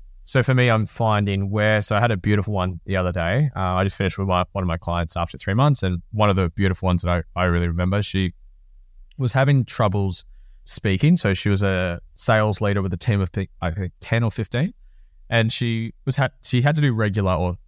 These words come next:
wanted to do regular presentations for her company, and she said she just always got nervous and got scared, essentially. Remember, past hurt is informing future p-, fear. So I'm just, "Okay, well, she's been through something that's triggering this. So let's find out where it is."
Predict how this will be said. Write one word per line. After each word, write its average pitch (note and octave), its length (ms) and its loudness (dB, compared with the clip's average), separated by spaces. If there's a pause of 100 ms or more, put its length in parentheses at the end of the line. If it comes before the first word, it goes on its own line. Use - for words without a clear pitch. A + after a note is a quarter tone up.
(320)
wanted B2+ 300 2
to F2+ 280 2
do G#2 180 -2
regular F#2+ 480 0
presentations F#2 640 -2
for F#2+ 100 -4
her F#2 140 -2
company, F#2+ 400 -2
and F2+ 120 -2
she G#2+ 140 -4
said A2+ 220 -2
she A2 80 -4
just G2+ 140 0
always G2 400 0 (640)
got A#2+ 180 0
nervous G#2+ 500 -2 (520)
and A2+ 180 2
got G#2 160 -2 (140)
scared, C#3 340 2
essentially. F#2+ 420 -2
Remember, G#2+ 280 2
past - 460 -2
hurt G2 340 -2
is G2 120 -4
informing F#2+ 440 -2
future - 320 -4
p-, C3+ 200 0
fear. G2 400 2
So G#2 140 -2
I'm G2+ 100 2
just, F#2 140 0
"Okay, G2+ 240 0
well, E2 140 -2
she's F2+ 140 -4
been G#2 160 0
through F2+ 160 -4
something F#2 380 -6 (200)
that's - 340 -4
triggering F2 440 -2
this. A2 320 -2 (100)
So F#2 240 0
let's F#2 200 -2
find F2+ 220 0
out E2+ 100 0
where F#2 100 -2
it C#3+ 80 -2
is." - 200 -6